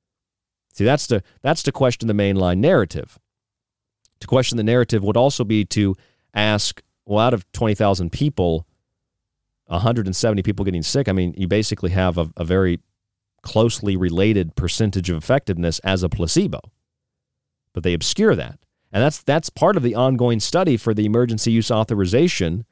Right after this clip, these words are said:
that has supposedly been turned into an F D A approval. I'm not gonna talk to you about Pfizer or Moderna or Merck or AstraZeneca or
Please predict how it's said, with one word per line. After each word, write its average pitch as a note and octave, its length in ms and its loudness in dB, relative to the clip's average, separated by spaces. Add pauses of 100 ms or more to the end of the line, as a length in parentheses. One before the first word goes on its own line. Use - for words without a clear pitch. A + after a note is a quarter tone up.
(380)
that A2+ 140 2
has A#2+ 300 2 (1000)
supposedly A2+ 720 0
been G2+ 200 0
turned A2+ 320 2
into A2 340 0
an G#2+ 80 0
F A2 200 0
D G#2 200 2
A A2 280 0 (380)
approval. C#3 540 0 (1900)
I'm D#3 60 -2
not G#3+ 100 4
gonna C#3+ 140 4
talk G#3 240 2
to A#2+ 100 0
you G#2+ 60 4
about F#2+ 180 2
Pfizer G2+ 640 0
or D2+ 120 -2
Moderna F2 680 0
or D#2 140 0
Merck G2+ 500 2
or E2 60 0
AstraZeneca F2+ 1080 0
or D#2+ 520 -2